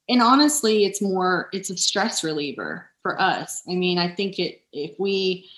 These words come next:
if we can take a half hour or an hour, however long, you know, we're in bed together or wherever we decide to have sex <laughs> that time,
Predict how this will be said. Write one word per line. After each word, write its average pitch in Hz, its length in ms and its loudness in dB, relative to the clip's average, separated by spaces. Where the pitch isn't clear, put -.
if 208 200 0
we 277 200 2
can 247 200 6
take 196 300 -2
a 175 40 -4
half 208 320 0
hour 190 360 0
or 165 160 0
an - 120 -10
hour, 185 420 2
however 180 440 0
long, 175 480 0
you 175 80 -2
know, 165 160 -2
we're 175 240 2
in 170 220 -4
bed 160 360 -2
together 165 420 -2
or 160 220 -2
wherever 165 400 -2
we 160 140 0
decide 160 360 -4
to 160 60 -6
have 160 180 -10
sex - 380 -6
<laughs> 240 60 -8
that - 160 -4
time, 214 480 0